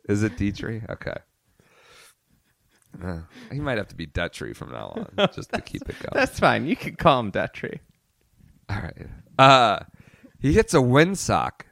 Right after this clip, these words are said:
Speaker 1: Did you see this?
Speaker 2: No.
Speaker 1: It's this pole, maybe one inch in diameter, with a windsock on it. On the, they got it right on the edge of a hazard, and it's go-, its ball is just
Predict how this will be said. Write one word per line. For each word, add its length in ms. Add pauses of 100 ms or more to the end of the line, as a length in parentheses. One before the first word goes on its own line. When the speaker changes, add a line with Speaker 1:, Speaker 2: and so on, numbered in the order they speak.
(720)
Speaker 1:
Did 80
you 40
see 220
this? 400
Speaker 2:
No. 180 (1080)
Speaker 1:
It's 180
this 200 (120)
pole, 580 (200)
maybe 220
one 260
inch 220
in 120
diameter, 760 (300)
with 160
a 40
windsock 800
on 180
it. 180
On 180
the, 120
they 240
got 200
it 40
right 220
on 80
the 120
edge 200
of 80
a 80
hazard, 580 (1200)
and 160
it's 180
go-, 160
its 280
ball 300
is 160
just 180